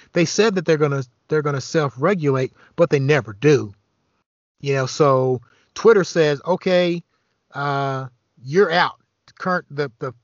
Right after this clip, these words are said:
former occupant of sixteen hundred Pennsylvania Avenue, we're shutting yours down, which is, I thought was a good thing. But, uh, Facebook, Zuckerberg says, "Oh, we're gonna shut you down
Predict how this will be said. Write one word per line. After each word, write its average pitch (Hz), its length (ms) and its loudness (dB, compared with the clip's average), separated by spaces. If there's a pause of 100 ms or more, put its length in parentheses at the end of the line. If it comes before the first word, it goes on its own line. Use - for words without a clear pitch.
(520)
former 196 460 -2
occupant 156 500 -2
of 143 80 -8
sixteen 160 440 -10
hundred 151 260 -8
Pennsylvania 147 640 -4
Avenue, 131 500 -2 (540)
we're 143 260 -2 (240)
shutting - 420 -2
yours 151 280 0
down, 123 340 -2 (640)
which 143 280 -4
is, 147 60 0
I 160 100 2
thought 160 280 -4
was 127 120 -8
a 120 60 -12
good 131 240 -4
thing. 117 380 -8 (640)
But, 143 280 0 (300)
uh, 135 420 -4 (420)
Facebook, 180 640 -2
Zuckerberg 151 560 -2
says, 165 240 -4
"Oh, 160 120 2
we're 175 200 2
gonna 170 220 -4 (120)
shut - 400 -6
you 175 140 -8
down 160 420 -2